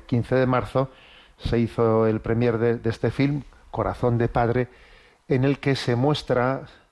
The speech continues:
se muestra el gran influjo que San José ha tenido, pues, en la humanidad, ¿no? Quiero, os voy a compartir, aunque esto es una radio, no, obviamente no podemos visualizarlo, pero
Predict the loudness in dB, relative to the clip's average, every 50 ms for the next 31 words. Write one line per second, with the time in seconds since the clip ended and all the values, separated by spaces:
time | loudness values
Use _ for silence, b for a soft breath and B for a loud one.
0 | _ _ _ -20 -20 -14 -10 -8 -4 -4 -4 -4 -2 -2 -2 -2 -2 -6 -12 -20
1 | -20 -20 -20 -20 -20 -20 -14 _ -6 -4 -2 0 0 2 2 2 2 2 0 2
2 | 0 0 2 0 0 -2 -2 -2 B B B B B B B B -6 -4 -2 0
3 | -2 -2 -2 -2 -4 -4 0 0 0 0 0 0 -2 0 0 0 2 2 2 2
4 | 0 0 -4 -8 -6 -4 -4 -4 -4 -4 -4 -2 0 0 0 0 0 -2 -4 -4
5 | -4 -4 B B B B B B B B B B B B B -6 -2 0 2 2
6 | 2 2 2 2 2 2 0 0 -2 -4 -6 -8 -10 -14 -14 -16 -16 b b b
7 | b _ -14 -8 -2 0 0 0 0 0 -2 -2 -2 -2 -4 -2 -2 -2 0 0
8 | -2 -4 -4 -4 -6 -4 -4 -4 -2 0 0 0 0 0 0 0 0 0 -2 -4
9 | -6 -6 -6 -6 -6 -6 -6 -4 -2 0 2 2 0 0 0 0 0 0 0 0
10 | 0 0 2 2 0 0 0 0 0 0 0 0 0 0 0 0 -2 0 0 0
11 | -2 0 0 0 0 0 0